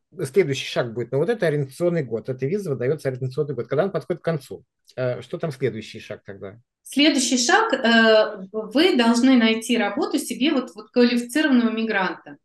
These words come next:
Speaker 2: да, потому что просто рабочая виза как таковая для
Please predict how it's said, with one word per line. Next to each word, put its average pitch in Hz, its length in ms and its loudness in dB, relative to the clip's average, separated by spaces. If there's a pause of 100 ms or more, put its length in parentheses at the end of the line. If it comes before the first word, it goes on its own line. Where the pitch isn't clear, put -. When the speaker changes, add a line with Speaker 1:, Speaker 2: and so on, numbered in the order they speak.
Speaker 2:
да, 240 180 2
потому 220 280 -2
что 226 160 -4
просто 240 500 2
рабочая 196 540 -2
виза 349 320 2
как - 240 -8
таковая 202 640 -2
для 190 400 -4